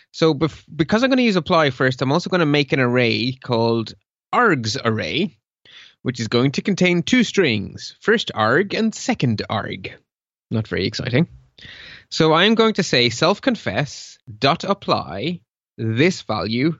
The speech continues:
comma, args array. And the output, as you can see from the comment below, is called with this value, string this value, called with arguments, first arg, second arg. So in other words, it has done what I said it would.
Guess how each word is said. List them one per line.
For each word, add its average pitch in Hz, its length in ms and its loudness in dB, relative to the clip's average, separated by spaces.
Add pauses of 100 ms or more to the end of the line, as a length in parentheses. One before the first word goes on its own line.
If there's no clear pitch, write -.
comma, 123 400 0 (180)
args 208 320 2
array. 98 280 -8 (1080)
And 117 140 0
the 117 140 0
output, - 720 -4 (560)
as 117 140 -2
you 120 80 0
can 117 120 -10
see 127 160 -2
from 120 160 -6
the 113 60 -4
comment 120 400 -2
below, 120 360 2
is 113 360 0
called 156 500 0
with 123 280 0
this 143 240 0
value, 113 540 -2 (580)
string 117 420 0
this 127 220 0
value, 101 440 -6 (600)
called 147 320 2
with 135 280 2
arguments, 139 680 -2
first - 300 -4
arg, 107 220 -2
second 135 280 -4
arg. - 360 -18
So - 160 -8
in 123 40 0
other 123 140 2
words, 117 500 0 (440)
it 127 140 2
has 120 120 2
done 117 200 2
what 92 100 2
I 113 60 0
said 113 160 0
it - 80 -4
would. - 220 -14